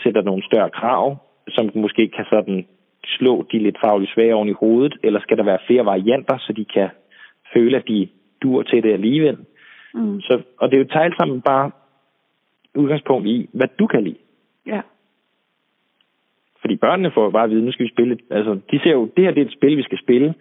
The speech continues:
Speaker 2: Ja.
Speaker 1: Og de vil være konkurrencemindede, nogle af dem. Nogle af dem vil også bare hygge sig, øh, og
Speaker 2: Ja.
Speaker 1: nogle af dem vil lade, som om, at, "Ej, hvor er det kedeligt," men de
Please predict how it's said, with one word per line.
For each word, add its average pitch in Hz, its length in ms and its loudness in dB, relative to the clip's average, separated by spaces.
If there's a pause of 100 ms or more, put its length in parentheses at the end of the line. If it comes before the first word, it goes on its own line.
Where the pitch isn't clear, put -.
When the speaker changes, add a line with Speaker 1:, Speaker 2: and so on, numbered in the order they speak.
(280)
Speaker 2:
Ja. 101 80 -8 (100)
Speaker 1:
Og 101 180 0
de 107 60 2
vil 160 140 4
være 135 140 4
konkurrencemindede, 117 840 0
nogle 120 180 0
af 113 60 2
dem. 113 100 -4
Nogle 135 200 2
af 120 80 2
dem 107 100 -2
vil 101 80 2
også 95 180 -4
bare 98 140 2
hygge 156 300 -4
sig, 156 140 0 (220)
øh, 110 200 2
og 104 60 -2
Speaker 2:
Ja. 104 60 0
Speaker 1:
nogle 117 220 2
af 117 60 2
dem 117 100 -2
vil 117 120 0
lade, 120 220 4
som 131 140 -6
om, 110 180 0
at, 98 120 0 (240)
"Ej, 117 280 0
hvor 113 80 2
er 110 40 4
det 113 120 -4
kedeligt," 110 400 0
men 101 140 -4
de 101 200 -6